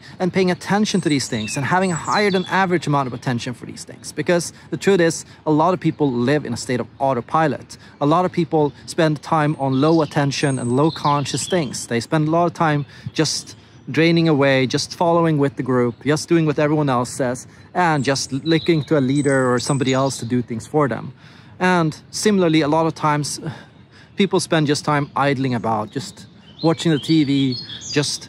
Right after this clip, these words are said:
watching TikTok, scrolling through things that they're gonna forget they watch tomorrow, right? And here, the goal of giftedness, well,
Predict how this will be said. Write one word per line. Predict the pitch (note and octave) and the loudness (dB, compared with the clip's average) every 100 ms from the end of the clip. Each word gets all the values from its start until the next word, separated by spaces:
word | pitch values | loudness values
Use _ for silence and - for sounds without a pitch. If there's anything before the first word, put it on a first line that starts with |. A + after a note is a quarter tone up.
| - - - | -20 -20 -4
watching | D#3+ D#3+ D#3 | -2 0 0
TikTok, | - D3+ - C#3+ C3+ - | 0 -2 0 0 0 -2
scrolling | - E3+ E3 D#3+ - | -4 0 2 2 2
through | E3 | 2
things | D3 D3+ C#3 - | 2 0 0 -4
that | C3 | -2
they're | C3+ C3 | -2 0
gonna | C3 | -2
forget | C3+ B2 C3 - | -4 -2 -2 0
they | B2+ | -2
watch | A#2+ A#2+ - | 0 -4 -6
tomorrow, | A#2+ A2+ A#2 G#2 | -4 -2 -2 -2
right? | A#2 C3 C3+ | -2 -4 -2
And | C3+ | -4
here, | A#2 F3 D#3 - - - - - | 2 2 2 -4 -20 -20 -16 -4
the | C#3+ | 0
goal | E3 F#3 F#3 F3+ - | 2 4 4 4 0
of | D3 C#3 B2+ - | 0 0 0 -2
giftedness, | D#3+ - C#3 A#2 A#2 - | -2 0 0 0 -4 -6
well, | C#3 B2+ | -4 -2